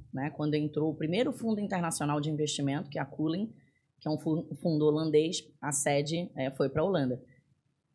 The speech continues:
E, e, e daí, e eles me explicando isso, eu falei, "Meu Deus do céu, não tenho a menor condição de assumir isso, imagina." Mas aí fui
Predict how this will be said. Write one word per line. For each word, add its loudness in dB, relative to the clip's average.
E, 4
e, 4
e 6
daí, 4
e 2
eles 8
me 8
explicando 4
isso, 4
eu -12
falei, -4
"Meu -2
Deus -2
do -4
céu, -4
não 0
tenho 0
a 0
menor 0
condição 0
de 2
assumir 2
isso, -4
imagina." 0
Mas 2
aí 12
fui 4